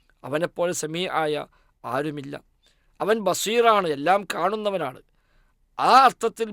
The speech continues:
ബസീർ എന്നത് മറ്റാരുമില്ല. കാരണം വലം യകുൽ ലഹു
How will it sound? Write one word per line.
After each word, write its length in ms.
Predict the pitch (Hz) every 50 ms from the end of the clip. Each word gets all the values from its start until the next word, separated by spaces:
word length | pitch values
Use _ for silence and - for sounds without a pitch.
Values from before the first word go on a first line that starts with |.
| 180
ബസീർ 400 | 175 - - - 190 220 233 247 - - 190
എന്നത് 220 | 185 180 180 175 185 175
മറ്റാരുമില്ല. 640 | 156 147 _ - 180 190 202 208 208 196 185 185 190 196 - - _ _ _ _ _ _ _ - -
കാരണം 320 | 156 165 165 170 170 165 160
വലം 200 | 156 156 156 160 151
യകുൽ 200 | - - 156 147 139
ലഹു 160 | 127 127 151